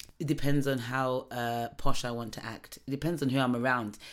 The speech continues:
If I'm around somebody who I'm trying to impress, it will be on ice and I will sip it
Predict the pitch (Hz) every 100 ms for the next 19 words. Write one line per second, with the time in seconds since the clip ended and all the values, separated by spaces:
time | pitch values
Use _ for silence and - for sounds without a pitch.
0 | - - 196 208 185 160 - 156 139 143
1 | 135 131 135 131 131 135 127 127 120 123
2 | 110 - 135 131 131 131 120 117 - -
3 | 123 117 117 - 131 131 117 -